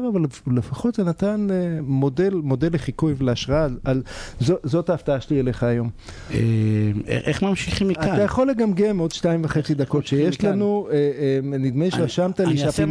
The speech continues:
Speaker 2: מעבר.
Speaker 1: אמורה להיות על להיות צודק או
Speaker 2: אני,
Speaker 1: חכם,
Speaker 2: אני אעשה,
Speaker 1: אבל
Speaker 2: אני
Speaker 1: נשמע
Speaker 2: אעשה
Speaker 1: לי
Speaker 2: מעבר
Speaker 1: יותר
Speaker 2: חד, כאילו, ב-,
Speaker 1: לא, לא, לא,
Speaker 2: <laughs> לא?
Speaker 1: אתה, אתה באמת, אתה באמת תנסה לתת את הג'יסט של,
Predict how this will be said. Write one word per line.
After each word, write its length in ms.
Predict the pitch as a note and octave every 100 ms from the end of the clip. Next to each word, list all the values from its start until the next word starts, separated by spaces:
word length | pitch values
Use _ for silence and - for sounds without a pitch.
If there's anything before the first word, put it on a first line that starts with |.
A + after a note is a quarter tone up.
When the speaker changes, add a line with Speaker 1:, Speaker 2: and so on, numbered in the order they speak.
| F3
Speaker 2:
מעבר. 160 | G3
Speaker 1:
אמורה 240 | E3 D#3+ F3+
להיות 360 | F#3 F#3+ F#3+
על 100 | D#3+
להיות 220 | D3 D#3+
צודק 300 | - D3+ C3+ E3+
או 60 | E3+
Speaker 2:
אני, 80 | D#3
Speaker 1:
חכם, 160 | C#3 C#3+
Speaker 2:
אני 60 |
אעשה, 100 | C#3
Speaker 1:
אבל 100 | C#3
Speaker 2:
אני 80 | C3+
Speaker 1:
נשמע 200 | B2+ C#3+
Speaker 2:
אעשה 60 | F3+
Speaker 1:
לי 80 | G3+
Speaker 2:
מעבר 200 | C#3+ D3+
Speaker 1:
יותר 120 | F3+
Speaker 2:
חד, 220 | D#3+ D3+ D3+
כאילו, 300 | - G#3+ A#3+ A#3+
ב-, 60 | C3+
Speaker 1:
לא, 180 | F#3
לא, 260 | A3+ A3 D#3 D#3
לא, 200 | F3+ C#3
Speaker 2:
<laughs> 20 |
לא? 200 | D3+ G3+
Speaker 1:
אתה, 100 | F3+
אתה 180 | - D#3
באמת, 460 | C#3+ E3 A#3 C4+ -
אתה 160 | C3+ D3
באמת 360 | C3 C3 G#3
תנסה 460 | - C#3+ A2+ - G#3 B3+ -
לתת 360 | C3+ B2 - -
את 100 | F3
הג'יסט 600 | C#3 A2 E3 A#3+ - - - - - - -
של, 440 | - - E3 E3+